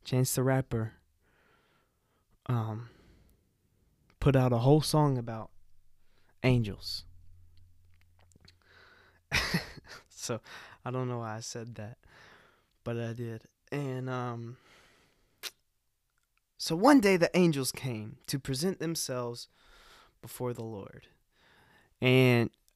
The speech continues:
about this time when I was reading this verse, it made sense to me. Yeah, the angels come to the Lord. That makes sense to me.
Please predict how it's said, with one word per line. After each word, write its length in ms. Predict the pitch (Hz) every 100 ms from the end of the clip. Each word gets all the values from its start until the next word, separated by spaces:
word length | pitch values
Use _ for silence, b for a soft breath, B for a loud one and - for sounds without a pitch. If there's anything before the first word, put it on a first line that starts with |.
| -
about 380 | 131 165 185 -
this 220 | 170 160
time 540 | - 156 151 151 151 - _ _ -
when 160 | 135
I 120 | 135
was 140 | 131 127
reading 240 | 135 131
this 160 | 131 123
verse, 580 | - 131 139 131 - -
it 100 | -
made 260 | 160 151 147
sense 340 | - 147 -
to 80 | -
me. 280 | 104 90 123 _ _ _ _ -
Yeah, 380 | 127 139 139 147 _ _ _ _ _
the 120 | -
angels 680 | 123 143 143 143 143 - - _ _ _ _ -
come 220 | 135 143
to 120 | -
the 60 | 143
Lord. 400 | 139 139 139 139
That 120 | 123
makes 260 | 131 139 -
sense 320 | 139 131 -
to 80 | 113
me. 260 | - 139